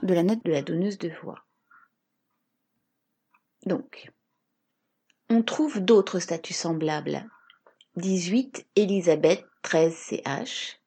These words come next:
et en mille cinq cent quatre-vingt-dix-sept. Sous le règne aussi maternel que virginal de Queen Bess, entre guillemets,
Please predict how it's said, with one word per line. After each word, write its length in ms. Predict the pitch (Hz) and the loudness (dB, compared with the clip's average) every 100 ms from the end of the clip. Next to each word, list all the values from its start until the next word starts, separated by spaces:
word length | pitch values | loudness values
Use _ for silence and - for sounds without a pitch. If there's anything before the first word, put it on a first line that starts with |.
| _ _ - _ | _ _ -20 _
et 160 | 226 220 | 4 6
en 80 | 190 | 6
mille 240 | 190 226 | 6 4
cinq 180 | - 180 | 2 -4
cent 240 | - 190 | -4 -4
quatre-vingt-dix-sept. 1040 | 214 190 170 160 151 - - - _ - - _ _ _ _ _ _ _ _ _ _ _ _ _ _ _ - | -4 -6 -6 -6 -8 -10 -16 -16 _ -20 -20 _ _ _ _ _ _ _ _ _ _ _ _ _ _ _ -12
Sous 220 | - 254 | 2 8
le 120 | 233 | 8
règne 400 | 226 220 220 214 - | 10 8 8 4 4
aussi 320 | 226 - 240 | 4 4 2
maternel 640 | 196 185 175 180 202 196 | 2 0 0 2 4 2
que 140 | 190 185 | -2 -6
virginal 800 | 170 170 170 170 180 185 170 - | -2 -2 0 2 4 2 2 0
de 280 | 170 170 - _ _ | -2 -2 -6 _ _
Queen 420 | - 196 180 170 | 0 2 4 2
Bess, 500 | 156 147 151 - - - | 2 0 0 -12 -16 -8
entre 200 | 147 - | -8 -8
guillemets, 400 | 165 175 202 | -6 -4 -4